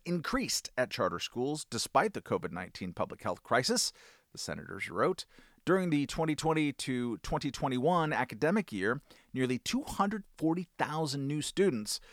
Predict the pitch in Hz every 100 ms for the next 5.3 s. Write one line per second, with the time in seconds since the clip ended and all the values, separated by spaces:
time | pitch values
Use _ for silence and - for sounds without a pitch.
0 | - - 120 127 156 135 139 135 170 190
1 | 165 - 87 - - - _ - 120 -
2 | 123 113 110 - 135 165 156 151 120 113
3 | - 135 147 123 98 - 104 - 95 98
4 | 110 - 101 92 110 78 - - 101 131
5 | 180 196 101